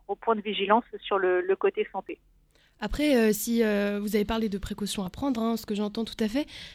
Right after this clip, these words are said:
Speaker 2: mais, euh, on peut reconnaître aussi qu'il y a des bienfaits, euh, pour ce régime, euh, vegan, pour la santé.
Speaker 1: Ah, bien sûr, bien sûr. Euh, enfin, quand il est fait correctement, c'est-à-dire, euh, qu'il, qu'il, euh,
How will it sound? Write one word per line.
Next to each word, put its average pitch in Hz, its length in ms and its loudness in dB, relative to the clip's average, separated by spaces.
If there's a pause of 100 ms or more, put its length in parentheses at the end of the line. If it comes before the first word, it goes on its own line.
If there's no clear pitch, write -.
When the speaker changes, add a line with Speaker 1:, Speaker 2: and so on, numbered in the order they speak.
Speaker 2:
mais, 208 220 4
euh, 190 200 2 (200)
on 185 120 -2
peut 208 120 0
reconnaître 220 380 2
aussi 254 240 0
qu'il 247 160 -4
y 220 40 2
a 214 40 2
des 190 140 2
bienfaits, 202 360 0
euh, 247 440 2
pour - 180 -6
ce - 120 -2
régime, 214 400 0
euh, 190 140 0
vegan, 226 420 -2
pour - 140 -8
la 202 100 -2
santé. 202 300 -8 (760)
Speaker 1:
Ah, 214 180 10
bien 185 180 2
sûr, 233 240 4
bien 190 200 -4
sûr. 202 260 4
Euh, 175 260 4 (400)
enfin, 190 280 2
quand 208 220 2
il 214 100 2
est 214 140 6
fait 262 140 4
correctement, 202 720 0 (460)
c'est-à-dire, 196 340 0
euh, 180 220 4 (140)
qu'il, 185 140 -14 (140)
qu'il, 196 200 -20
euh, 175 420 0